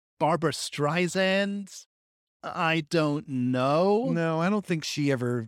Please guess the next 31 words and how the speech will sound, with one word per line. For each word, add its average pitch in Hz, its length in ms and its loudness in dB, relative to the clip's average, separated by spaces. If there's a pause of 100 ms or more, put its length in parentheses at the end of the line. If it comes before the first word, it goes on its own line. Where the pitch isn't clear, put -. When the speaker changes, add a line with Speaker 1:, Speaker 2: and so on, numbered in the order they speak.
Speaker 2:
had 113 320 -2
to, 113 180 -4
I 120 40 -4
mean, 123 260 0
look 151 160 -2
at 147 100 -2
what 131 140 -6
mash 139 480 -2
pulled 117 220 -4
down. 90 280 -10
I 113 60 -4
don't 139 140 -2
think 131 220 -4
Barbara 117 400 2
ever 110 160 -4
had 110 140 -4
a 104 60 -4
movie 107 280 -4
that 104 200 -12
pulled 120 200 -8
down 117 160 -4
as - 140 -10
much 120 200 -8
money 104 200 -6
as 98 120 -14
mash. 110 640 -12 (880)
Speaker 1:
Yeah, 139 960 2
Speaker 2:
It's 127 80 -16 (200)
Speaker 1:
I 156 80 -2
think 147 200 0
Speaker 2:
unlikely. 120 500 -2